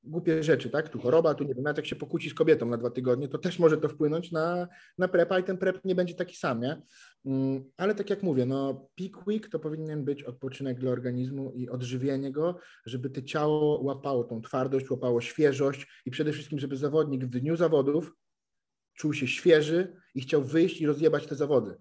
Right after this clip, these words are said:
A większość przypadków jest takich, jak widzę tych zawodników na backstage'u, to oni myślą tylko o tym, żeby pójść już na pizzę. Kurna, człowieku, no robiłeś piętnaście tygodni tylko po to, żeby tego dnia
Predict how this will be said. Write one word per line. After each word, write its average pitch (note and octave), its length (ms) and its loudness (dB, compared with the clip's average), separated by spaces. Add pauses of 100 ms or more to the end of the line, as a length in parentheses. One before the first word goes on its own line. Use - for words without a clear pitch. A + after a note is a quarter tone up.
(160)
A A2 80 -6
większość E3+ 340 -2
przypadków D#3 360 -4
jest C3 140 -10
takich, D3+ 200 0
jak C3+ 120 -4
widzę D3+ 140 -6
tych C#3 120 -10
zawodników D3 380 0
na D3 100 -2
backstage'u, C#3 500 0
to C3+ 100 0
oni C#3 160 0
myślą D#3+ 420 2
tylko F3 320 2
o C3+ 80 0
tym, E3 240 -2 (200)
żeby C#3 200 0
pójść F3+ 240 2
już E3+ 100 -2
na E3 80 -2
pizzę. B2 400 -6 (380)
Kurna, C#3+ 340 2
człowieku, F3+ 360 4
no E3 80 4
robiłeś F#3 240 2
piętnaście G3+ 440 -2
tygodni F#3 480 2
tylko B3 320 4
po G3 160 6
to, F#3 160 4
żeby F#3+ 220 2
tego A#3+ 260 4
dnia G#3+ 420 -2